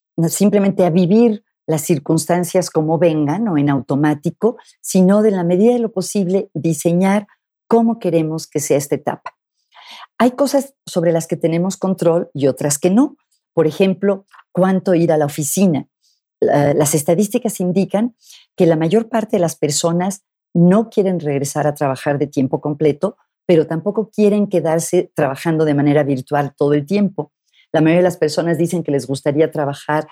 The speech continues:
tres días en casa y dos en la oficina, o dos en la oficina, o dos en casa y tres en la oficina.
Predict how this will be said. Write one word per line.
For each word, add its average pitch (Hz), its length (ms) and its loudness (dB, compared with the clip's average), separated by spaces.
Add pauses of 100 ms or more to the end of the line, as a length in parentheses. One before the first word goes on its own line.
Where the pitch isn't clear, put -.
(340)
tres 170 260 2
días 165 240 0
en 147 120 -2
casa 147 320 -2
y 139 40 0
dos 135 200 0
en 135 80 -4
la 135 60 -2
oficina, 202 560 0
o 139 60 0
dos 147 260 0
en 147 100 -4
la 131 80 -2
oficina, 147 720 0
o 151 140 4
dos 156 220 2
en 139 120 -4
casa 143 280 -6
y 135 40 -6
tres 139 240 -6
en 139 80 -6
la 139 60 -6
oficina. 151 520 -4